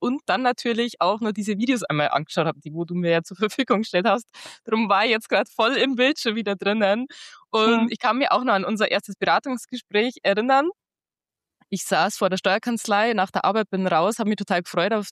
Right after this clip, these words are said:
Speaker 1: weil du warst ja eine von meinen ersten Kundinnen, kann man auch offen so sagen.
Speaker 2: Mhm.
Speaker 1: Ähm, bin jetzt noch nicht zehn Jahre im Training, sagen wir's mal so, sondern du warst eine von den ersten und war für mich natürlich schon auch eine Hausnummer, weil ich schon wusste,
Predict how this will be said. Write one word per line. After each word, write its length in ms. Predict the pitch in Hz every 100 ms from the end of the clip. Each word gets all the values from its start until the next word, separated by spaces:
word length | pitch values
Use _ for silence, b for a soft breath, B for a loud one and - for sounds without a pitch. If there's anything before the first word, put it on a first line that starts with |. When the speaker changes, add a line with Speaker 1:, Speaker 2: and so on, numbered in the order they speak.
| -
Speaker 1:
weil 140 | 160
du 100 | 160
warst 240 | 151 196
ja 140 | 196 151
eine 240 | - 180
von 200 | 175 160
meinen 240 | - 170 170
ersten 280 | 170 -
Kundinnen, 400 | 160 180 202 208
kann 120 | 180 170
man 120 | 151
auch 160 | 170
offen 260 | - - 175
so 140 | -
sagen. 320 | 165 160 175 220 B B B B -
Speaker 2:
Mhm. 160 | - 165
Speaker 1:
Ähm, 140 | 165
bin 120 | 180
jetzt 180 | 180 170
noch 40 | 180
nicht 160 | 170
zehn 160 | - 180
Jahre 280 | 180 170 170
im 180 | 165 160
Training, 300 | 147 220 226
sagen 160 | 220
wir's 140 | 214 -
mal 120 | 190
so, 160 | -
sondern 260 | 220 175 170
du 80 | 165
warst 220 | 156 202
eine 140 | 196
von 120 | 226 202
den 100 | 123
ersten 420 | 156 - - 247
und 400 | 185 185 180 - _ -
war 180 | 156
für 100 | 196
mich 140 | 214 226
natürlich 320 | 202 214 220
schon 120 | -
auch 120 | 143
eine 160 | 170 147
Hausnummer, 460 | 165 196 220 226 202
weil 160 | 165
ich 100 | 180
schon 180 | - 165
wusste, 440 | 180 214 - 214